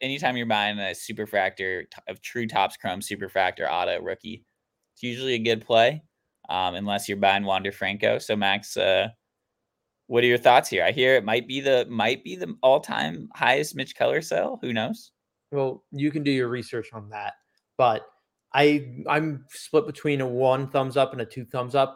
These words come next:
Speaker 2: I'm leaning a one thumbs up just because of how personally invested I was in Mitch Keller being a breakout candidate in twenty nineteen and then him unfortunately floundering for most of his career.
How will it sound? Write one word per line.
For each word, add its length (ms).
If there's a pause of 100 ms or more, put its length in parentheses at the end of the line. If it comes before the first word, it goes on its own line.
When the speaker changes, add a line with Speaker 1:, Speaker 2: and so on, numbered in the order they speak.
Speaker 2:
I'm 240
leaning 500
a 420
one 420
thumbs 300
up 200 (100)
just 200
because 340
of 160
how 300 (140)
personally 460
invested 440
I 100
was 320
in 140
Mitch 260
Keller 240
being 300
a 80
breakout 540
candidate 480 (400)
in 100
twenty 240
nineteen 720
and 180
then 340
him 280 (440)
unfortunately 680
floundering 680
for 140
most 240
of 80
his 160
career. 480